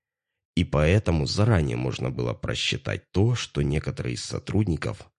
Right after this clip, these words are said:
находящихся на этой станции, могли быть двойными и тройными,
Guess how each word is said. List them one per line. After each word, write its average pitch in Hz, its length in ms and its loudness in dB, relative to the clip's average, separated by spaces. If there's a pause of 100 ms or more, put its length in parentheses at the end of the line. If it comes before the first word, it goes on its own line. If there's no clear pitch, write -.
(160)
находящихся 76 840 0
на 73 100 0
этой 64 220 -2
станции, 50 760 -6 (360)
могли 76 420 2
быть 110 280 0
двойными 82 640 2
и 101 40 0
тройными, 73 840 0